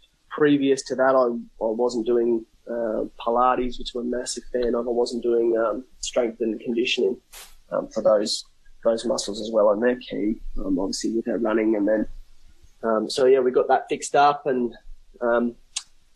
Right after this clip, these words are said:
yeah, was able to build a solid base of running, um, leading into Kona, and, um, and now post Kona, yeah, we're working on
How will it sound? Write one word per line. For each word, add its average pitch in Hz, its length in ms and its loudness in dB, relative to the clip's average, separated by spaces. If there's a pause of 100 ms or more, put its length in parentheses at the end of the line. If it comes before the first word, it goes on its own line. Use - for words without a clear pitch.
(260)
yeah, 131 280 6 (540)
was 131 180 0
able 131 380 4
to 127 60 -2
build 120 440 4 (480)
a - 40 -12
solid 131 440 2
base 117 300 0
of 104 120 -6
running, 113 400 2 (460)
um, 110 220 -4 (140)
leading 117 360 -2
into 110 240 0
Kona, 117 460 4
and, 110 180 -2 (540)
um, 107 260 0
and 113 120 0
now 110 160 2
post - 400 -4
Kona, 113 240 0
yeah, 110 140 0
we're 104 120 2
working 110 380 0
on 104 240 -2